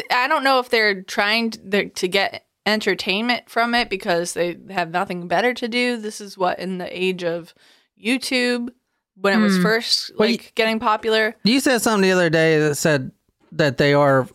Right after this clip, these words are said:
Speaker 3: realistic looking. Like that Momo. Have you seen Momo?
Speaker 1: Yes, Momo's creepy. Don't mess
Speaker 3: Hey,
Speaker 1: with
Speaker 3: let me
Speaker 1: Momo.
Speaker 3: put up Momo.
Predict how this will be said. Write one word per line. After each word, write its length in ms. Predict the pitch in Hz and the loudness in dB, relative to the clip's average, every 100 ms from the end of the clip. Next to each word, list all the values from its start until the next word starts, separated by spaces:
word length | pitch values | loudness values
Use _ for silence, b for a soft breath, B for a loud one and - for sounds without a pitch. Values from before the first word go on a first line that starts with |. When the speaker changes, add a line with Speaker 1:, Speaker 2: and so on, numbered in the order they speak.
| _ | _
Speaker 3:
realistic 960 | 139 131 147 139 123 123 - 113 104 - B B B B _ _ _ _ _ - | 0 4 6 6 6 4 2 0 0 -2 B B B B _ _ _ _ _ 0
looking. 560 | 131 113 110 101 98 B B B B B B B | 2 2 2 0 0 B B B B B B B
Like 160 | 175 175 | 0 2
that 160 | 170 | 4
Momo. 960 | 147 135 143 156 165 170 175 185 190 202 - _ _ _ _ | 4 6 6 6 6 4 4 4 4 0 -8 _ _ _ _
Have 120 | - 160 | 0 2
you 80 | 185 | 2
seen 280 | 208 196 | 4 4
Momo? 80 | 139 | 4
Speaker 1:
Yes, 520 | 175 247 240 202 208 202 | 4 4 4 2 0 0
Momo's 500 | 202 240 196 190 - | 0 2 0 -4 -12
creepy. 540 | - - 220 202 156 160 | -12 -4 -2 -2 -4 -2
Don't 340 | - 240 262 165 | 0 0 0 0
mess 180 | 214 208 | 0 4
Speaker 3:
Hey, 120 | 190 | 4
Speaker 1:
with 60 | 180 | 4
Speaker 3:
let 80 | 202 | 2
me 60 | |
Speaker 1:
Momo. 60 | 202 | 2
Speaker 3:
put 180 | 208 185 | 2 2
up 140 | 165 | 2
Momo. 380 | 156 156 151 | 2 4 4